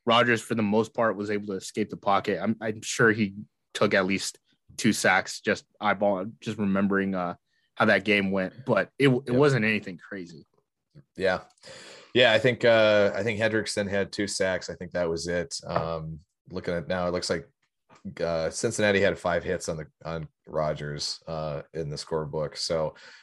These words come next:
Speaker 2: not a, not a really heavy day, um, from, in terms of Rodgers taking hits, but there, there did seem like there were a couple, um, a couple of plays in some kind of tough situations where,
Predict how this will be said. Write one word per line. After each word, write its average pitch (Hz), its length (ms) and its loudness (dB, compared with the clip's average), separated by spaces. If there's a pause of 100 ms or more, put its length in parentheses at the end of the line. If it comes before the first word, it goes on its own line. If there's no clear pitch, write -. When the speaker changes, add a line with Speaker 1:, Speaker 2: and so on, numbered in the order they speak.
(160)
Speaker 2:
not 127 220 4
a, 101 360 6
not 113 140 2
a 104 60 4
really 98 420 0
heavy 90 360 -2
day, 80 520 -4
um, 82 540 -6 (180)
from, 78 480 -6
in 87 100 -8
terms 82 240 -6
of 73 80 -8
Rodgers 78 320 -4
taking 82 280 -8
hits, 82 280 -6
but 85 140 -10
there, 95 260 0
there 110 160 2
did 135 200 4
seem 135 220 2
like 107 200 0
there 98 120 0
were 90 120 0
a 85 40 -6
couple, 92 520 -2 (420)
um, 87 540 -4 (280)
a - 40 -20
couple 117 260 4
of - 80 -4
plays 92 400 2
in 85 460 -6 (800)
some 90 240 -8
kind 92 160 -2
of 80 80 -6 (340)
tough 107 160 2
situations 90 640 -4
where, 82 520 0